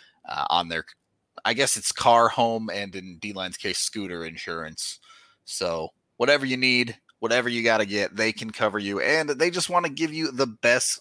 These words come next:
price available, even if it's not necessarily with them. Gabby customers save on average nine hundred and sixty-one dollars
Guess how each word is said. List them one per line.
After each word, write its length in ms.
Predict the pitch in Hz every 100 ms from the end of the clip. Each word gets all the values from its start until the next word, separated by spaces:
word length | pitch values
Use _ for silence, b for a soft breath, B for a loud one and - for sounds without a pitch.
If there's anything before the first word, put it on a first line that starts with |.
| _
price 420 | - 123 117 120 -
available, 600 | 110 95 110 104 85 85
even 260 | 110 127 120
if 200 | 107 110
it's 160 | 104
not 280 | 104 104 107 -
necessarily 920 | 95 98 101 95 - 98 95 92 87
with 220 | 85 85
them. 320 | 104 104 104 - B B B B B
Gabby 260 | 143 147 143
customers 460 | 143 127 123 117
save 200 | - 113
on 140 | 110 104
average 400 | 104 101 90 98
nine 280 | 107 123
hundred 340 | 117 120 113 101
and 160 | 95
sixty-one 640 | - 110 - 110 95 92 90
dollars 480 | 82 80 80 80